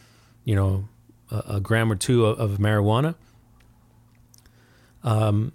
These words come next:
that was already in play also. That was, that was called the, uh, what is it, Sentencing and Perform, and, um, and Reform Act of two thousand fifteen. Okay, that was already in the Senate.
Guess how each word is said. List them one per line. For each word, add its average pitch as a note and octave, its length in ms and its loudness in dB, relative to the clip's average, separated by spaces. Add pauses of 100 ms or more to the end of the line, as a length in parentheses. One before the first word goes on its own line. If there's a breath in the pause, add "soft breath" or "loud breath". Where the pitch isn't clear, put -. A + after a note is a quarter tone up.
that A#2+ 340 -2
was D3+ 200 2
already C#3+ 400 4
in A2+ 120 2
play D3+ 300 0
also. A#2+ 400 0
That G2 180 -2
was, A#2+ 320 -2
that A2 160 -2
was B2+ 300 0
called B2+ 440 0
the, G#2 240 0
uh, F2 480 -4
what G2+ 180 -8
is F2 120 -8
it, E2+ 60 -8
Sentencing C#3 580 -2
and G#2 100 -4
Perform, A#2+ 460 -6 (440 soft breath)
and, G2+ 260 -2
um, F#2 440 -6 (240)
and A2+ 120 -2
Reform C#3+ 480 0
Act F#2 240 -2
of F#2+ 120 -4
two B2 120 -4
thousand A2 340 -2
fifteen. G2 800 -2 (840 soft breath)
Okay, G2+ 240 -4
that G#2 160 0
was A2+ 160 0
already A2+ 640 2
in G#2 280 0
the G2 100 -2
Senate. A2+ 360 -2